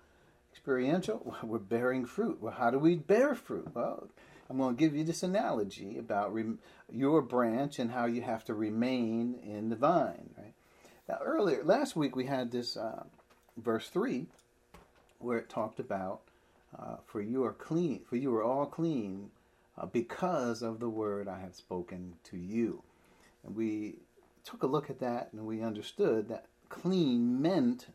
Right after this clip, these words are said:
that these people were saved. In fact, Judas was called out, and the reason why he was called out, because he did not believe in Christ.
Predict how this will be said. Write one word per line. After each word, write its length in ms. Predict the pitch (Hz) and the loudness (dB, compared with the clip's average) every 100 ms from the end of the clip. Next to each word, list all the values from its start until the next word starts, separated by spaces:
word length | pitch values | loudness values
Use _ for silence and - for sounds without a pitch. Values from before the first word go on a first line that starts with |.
| - | -10
that 200 | 113 110 | -8 -4
these 240 | 135 156 | -4 -4
people 420 | - - 117 104 | -4 -4 -2 -2
were 160 | 107 127 | -2 -4
saved. 760 | - 190 190 123 80 - - - _ _ - - _ | 0 2 2 0 -4 -14 -20 -20 _ _ -20 -20 _
In 100 | 113 | -4
fact, 420 | - 170 123 - - - - - _ 113 | 2 2 0 -4 -20 -20 -20 -20 _ -8
Judas 480 | 110 240 233 117 - | 0 2 2 0 -4
was 160 | 104 | -8
called 380 | - 107 95 90 | -6 -8 -8 -8
out, 240 | 95 - - _ _ _ | -10 -12 -18 _ _ _
and 300 | 113 107 104 | -8 -8 -8
the 100 | 101 | -8
reason 460 | 110 190 233 139 113 | -4 0 2 2 2
why 200 | 113 110 | 2 0
he 140 | 113 | -4
was 100 | 104 | -8
called 300 | - 95 92 | -8 -8 -4
out, 180 | 95 101 | -6 -6
because 480 | 104 - 107 107 - | -10 -8 -8 -8 -8
he 120 | 113 | -10
did 220 | 104 110 | -8 -8
not 340 | 98 87 87 - | -6 -6 -8 -10
believe 640 | 87 87 98 98 92 - | -10 -8 -8 -8 -10 -10
in 160 | - 82 | -16 -14
Christ. 540 | - - - - - | -14 -14 -18 -20 -20